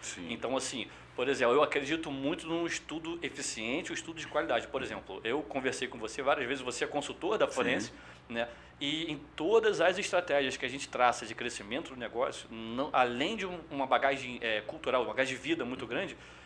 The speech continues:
Speaker 2: eu vejo que tem bagagem teórica porque eu sou o cara do livro,
Speaker 1: Sim.
Speaker 2: né?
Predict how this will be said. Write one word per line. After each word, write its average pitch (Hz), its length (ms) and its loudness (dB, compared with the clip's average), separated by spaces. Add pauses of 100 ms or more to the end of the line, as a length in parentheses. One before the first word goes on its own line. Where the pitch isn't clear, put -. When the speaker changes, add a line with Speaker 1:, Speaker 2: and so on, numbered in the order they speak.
(160)
Speaker 2:
eu 127 160 0
vejo 151 520 2
que 135 120 -6
tem 135 160 -2
bagagem 120 440 4
teórica 131 560 2
porque 139 600 2
eu 160 160 4
sou 190 220 2
o - 20 -2
cara 160 240 4
do 139 120 -2
livro, 110 320 -6 (160)
Speaker 1:
Sim. - 160 -14
Speaker 2:
né? 98 180 -2